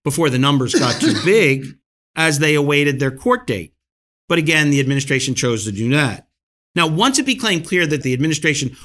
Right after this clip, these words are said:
was not gonna hold people, was not gonna make them wait in Mexico, and was not gonna use expedited removal, then the numbers exploded as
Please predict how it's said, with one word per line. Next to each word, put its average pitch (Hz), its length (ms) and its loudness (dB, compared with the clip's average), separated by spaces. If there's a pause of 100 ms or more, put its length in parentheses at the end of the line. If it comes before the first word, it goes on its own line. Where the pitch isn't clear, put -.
was 151 160 0
not 160 140 -2
gonna 139 140 -4
hold 180 360 -2
people, 165 540 -4 (480)
was 139 160 -2
not 160 160 0
gonna 156 140 0
make 151 220 2
them 135 200 2
wait 135 220 2
in 117 120 0
Mexico, 165 720 -2 (440)
and 170 100 -2
was 156 140 0
not 185 180 0
gonna 170 120 0
use 151 180 2
expedited 143 580 -2
removal, 143 540 0 (160)
then 214 240 2
the 202 80 2
numbers 165 420 0
exploded 175 680 -2
as 147 220 -4